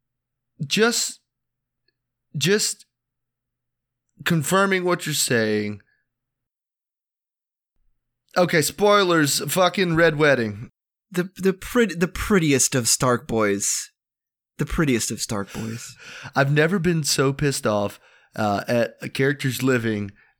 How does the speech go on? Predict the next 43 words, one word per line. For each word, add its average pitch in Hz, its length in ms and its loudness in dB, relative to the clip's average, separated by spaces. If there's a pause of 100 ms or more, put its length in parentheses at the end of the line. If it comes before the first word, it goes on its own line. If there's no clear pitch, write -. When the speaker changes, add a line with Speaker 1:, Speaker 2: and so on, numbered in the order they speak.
(100)
Speaker 1:
and 120 240 -4
characters 120 440 -2
dying 107 540 0
in 110 200 -2
a 104 40 -2
show 113 360 0
before 131 640 0 (280)
this 123 280 -2
fucking 110 400 -4
show. 107 400 -4 (260)
They 120 120 0
did 135 400 0
such 170 460 0
a 143 100 -2
good 139 400 0
job 123 480 2
at 117 100 -4
making 120 360 -2
me 117 100 0
love 170 340 2
these 196 200 -4
guys, 175 420 4
and 135 160 -2
then 123 180 -2
they 113 320 -2
killed 226 400 0
'em. 123 180 -6 (600)
George 151 280 0
R 143 200 2
R 135 200 2
Martin, 139 540 -2 (420)
if 101 140 -6
you 101 120 -4
like 95 180 -8
sponsors, - 420 -14
give - 100 -16
us - 100 -20
a - 40 -16
call. 135 140 -18
All 147 160 0
right, 139 140 2
that's, 151 160 4
Speaker 2:
Yeah. 113 140 2